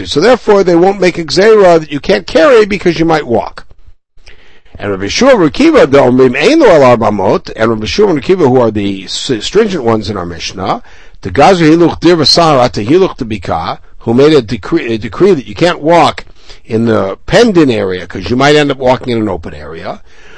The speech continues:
Since they make a gzeira of walking here against walking there, so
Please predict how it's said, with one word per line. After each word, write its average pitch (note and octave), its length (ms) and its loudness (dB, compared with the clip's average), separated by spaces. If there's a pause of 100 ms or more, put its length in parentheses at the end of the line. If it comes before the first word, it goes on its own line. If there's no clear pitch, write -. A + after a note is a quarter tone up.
(180)
Since A2 140 -4
they G#2+ 140 0 (1700)
make G3+ 220 -2
a D3 60 -4
gzeira B2 460 2
of A2 120 -2
walking D3 420 0
here F3 180 2
against A#2 320 -2
walking D#3 380 -2
there, C#4 360 2
so A3+ 100 -2